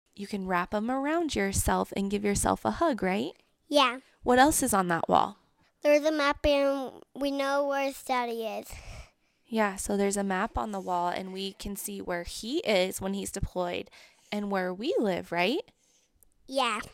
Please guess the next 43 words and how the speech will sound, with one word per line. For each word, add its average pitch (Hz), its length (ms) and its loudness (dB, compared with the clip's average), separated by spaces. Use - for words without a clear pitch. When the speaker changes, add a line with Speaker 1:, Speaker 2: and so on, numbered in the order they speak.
Speaker 1:
All 202 100 0
right, 180 240 0
and 190 180 -2
what 220 220 4
else 220 260 4
do - 160 0
we 185 100 -4
have 180 260 -6
on 175 160 -4
that 175 200 -6
wall? - 300 -4
Speaker 2:
We 302 120 2
have 294 340 6
our 269 320 4
time 302 360 0
and 269 200 2
Daddy's 240 500 -4
time. 214 460 -14
Speaker 1:
Yeah, 208 280 -2
so 196 220 -2
we 202 140 -2
have 202 280 -4
two - 220 -6
clocks, - 640 -4
and 185 220 -6
one 196 240 -2
of 208 120 -2
'em 220 160 -2
is 190 240 -6
his - 340 -2
time 185 440 -4
when 202 180 -6
he's 196 200 -6
deployed, 185 600 -6
and 190 220 -8
one 190 160 -4
of 214 140 -4
'em 180 160 -6
is 180 160 -8
our 262 220 0
current - 380 -8
time, 185 300 -4
right? 196 260 -4